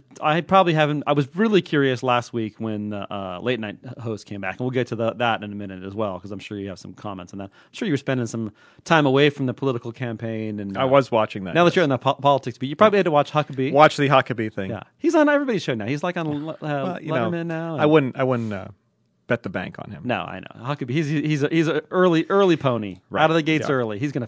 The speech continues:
Speaker 1: he's a fader.
Speaker 2: Yes. The person who's won the Iowa caucus has only won, uh, non-incumbent, has only won the presidency once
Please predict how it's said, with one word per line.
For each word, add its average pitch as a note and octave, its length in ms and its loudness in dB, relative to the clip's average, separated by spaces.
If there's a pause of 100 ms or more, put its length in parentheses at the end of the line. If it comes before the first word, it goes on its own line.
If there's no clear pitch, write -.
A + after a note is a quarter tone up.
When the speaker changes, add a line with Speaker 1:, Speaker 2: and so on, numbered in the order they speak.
Speaker 1:
he's D#3 160 -2
a E3+ 60 -4
fader. E3 420 0 (160)
Speaker 2:
Yes. - 300 -14 (160)
The B2+ 100 -2
person F3+ 300 4
who's C#3 120 0
won C#3 200 2
the A#2+ 160 0
Iowa A#2 320 4
caucus G2+ 640 -4
has A2 220 -8
only A#2+ 240 -4
won, G#2 420 -6
uh, - 120 -10
non-incumbent, A#2 640 -4
has F#2+ 140 -6
only D#3+ 180 2
won E3 140 2
the D#3 80 -2
presidency C3 560 0
once C3+ 720 2